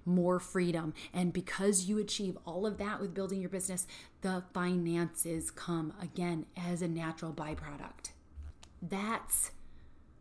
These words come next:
what we do over here. That's why I still make bank. That's why my clients still make bank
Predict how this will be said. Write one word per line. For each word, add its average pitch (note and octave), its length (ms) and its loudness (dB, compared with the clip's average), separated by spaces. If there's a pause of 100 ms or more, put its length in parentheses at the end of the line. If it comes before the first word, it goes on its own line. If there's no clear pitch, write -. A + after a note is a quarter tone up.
(440)
what F#3 180 -4
we F3+ 140 -2
do E3+ 240 2
over E3 140 -2
here. E3 340 -8
That's G#3+ 500 4
why F3 280 -2
I F#3+ 360 0 (220)
still F#3+ 260 4
make E3+ 320 2
bank. E3 440 -4
That's B3 380 0
why F#3+ 140 2
my F3+ 160 4
clients A3 460 0
still E3+ 160 0
make E3 200 -2
bank D#3+ 220 0